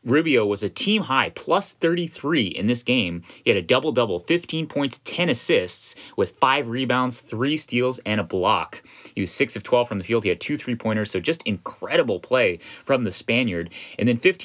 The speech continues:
points and seven rebounds from Kevin Love in twenty-three minutes. He was plus twenty-eight in the plus-minus, and he had four assists and one steal as well. So just incredible play from those two. And then they also got three points from Denzel Valentine in twelve minutes and two points from R J Nembhard.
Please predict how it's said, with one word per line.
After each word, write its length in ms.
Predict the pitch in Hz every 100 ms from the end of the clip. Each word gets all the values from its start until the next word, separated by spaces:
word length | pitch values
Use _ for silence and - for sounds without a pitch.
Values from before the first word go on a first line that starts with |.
| 180
points 260 | 165 156 147
and 80 | 101
seven 260 | - 143
rebounds 380 | 123 131 127 123
from 100 | 101
Kevin 340 | - 143 139 98
Love 300 | 139 110 85
in 120 | 87
twenty-three 400 | 135 120 - 156
minutes. 320 | 87 85 - - -
He 140 | 147
was 160 | 180 117
plus 280 | - 135 -
twenty-eight 600 | 139 131 117 110 220 113
in 80 |
the 60 | 98
plus-minus, 760 | - 101 - 90 87 117 - - - - -
and 220 | 98 95
he 160 | 117 110
had 260 | 98 - - -
four 300 | - 180 196
assists 340 | 123 160 160
and 120 | 104 98
one 140 | 123
steal 360 | - 120 123 -
as 220 | 107 113
well. 300 | 90 110 82
So 140 | - 87
just 180 | 139
incredible 480 | 95 - 131 147 107
play 220 | - 123
from 120 | 117 92
those 240 | 104 113
two. 360 | - 110 85 - - - -
And 140 | 104 113
then 80 |
they 100 | 107
also 220 | 104 - 208
got 160 | 202
three 220 | - 185
points 260 | 165 156 151
from 140 | 113
Denzel 340 | 107 127 123 110
Valentine 480 | 113 120 117 120 107
in 80 |
twelve 300 | 92 120 120
minutes 280 | 117 113 - -
and 180 | 98 -
two 160 | 226
points 340 | - 110 104 -
from 180 | 92 -
R 160 | 107
J 220 | 107 110 101
Nembhard. 560 | 95 98 95 80 76